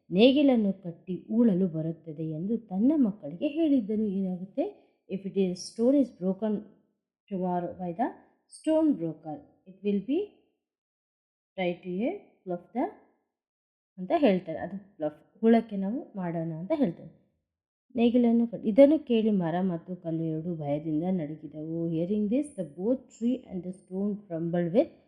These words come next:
fear. ನಾವಿಬ್ಬರು ಒಬ್ಬರಿಂದ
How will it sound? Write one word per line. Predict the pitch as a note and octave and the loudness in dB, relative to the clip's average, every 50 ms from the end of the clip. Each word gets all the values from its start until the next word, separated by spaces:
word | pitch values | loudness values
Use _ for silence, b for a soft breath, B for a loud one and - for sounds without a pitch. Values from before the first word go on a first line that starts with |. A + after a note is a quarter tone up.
| _ _ _ _ _ _ _ _ _ _ - | _ _ _ _ _ _ _ _ _ _ 6
fear. | C4+ A3 E3 D3+ - - - _ _ _ _ _ _ _ _ - | 6 8 6 4 -2 -10 -18 _ _ _ _ _ _ _ _ -8
ನಾವಿಬ್ಬರು | E3+ E3 D#3+ F3 F#3+ G#3+ G#3+ F#3+ G3 G3+ G3 G#3 A#3 B3+ A3 | -6 -2 0 2 2 2 0 0 0 0 2 4 4 4 2
ಒಬ್ಬರಿಂದ | D3 D3+ - G#3+ G#3+ A3+ G#3 G3+ G3 | 2 0 -2 0 2 4 4 4 4